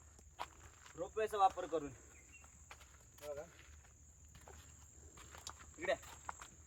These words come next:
इथनं जे ह्याच्यात पूर्ण खालनं माल किंवा दगडी आणायच्या ह्याच्यात ना, आणि ही रोप पूर्ण अशी खाली जाते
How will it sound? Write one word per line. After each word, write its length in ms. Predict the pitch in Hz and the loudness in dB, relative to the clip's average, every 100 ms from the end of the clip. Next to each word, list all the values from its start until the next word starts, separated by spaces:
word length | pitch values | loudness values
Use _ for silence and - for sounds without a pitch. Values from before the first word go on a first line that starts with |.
| - - - - - - - - - - - - - - - - - - - - - - - - - - - | -8 -8 -2 0 0 -4 -12 -14 -12 -4 -2 0 -2 -6 -10 -18 -18 -10 -8 -8 -10 -10 -10 -6 -6 -6 -4
इथनं 200 | 135 - | -2 2
जे 120 | 156 165 | 12 12
ह्याच्यात 260 | 143 147 147 | 12 10 12
पूर्ण 260 | 165 160 160 | 12 12 12
खालनं 280 | 147 143 147 | 12 12 12
माल 300 | 147 151 160 - - | 12 12 12 12 12
किंवा 160 | 151 147 | 12 12
दगडी 260 | 151 151 156 | 12 12 12
आणायच्या 380 | 151 156 165 | 12 12 12
ह्याच्यात 240 | 147 139 131 | 12 12 12
ना, 80 | 170 - - - - - - | 12 12 6 0 0 -6 12
आणि 120 | 120 | 12
ही 100 | 135 139 | 12 12
रोप 180 | 143 151 | 12 12
पूर्ण 280 | 151 147 | 12 12
अशी 160 | 151 139 | 12 12
खाली 160 | 147 120 | 12 12
जाते 260 | 113 110 | 12 12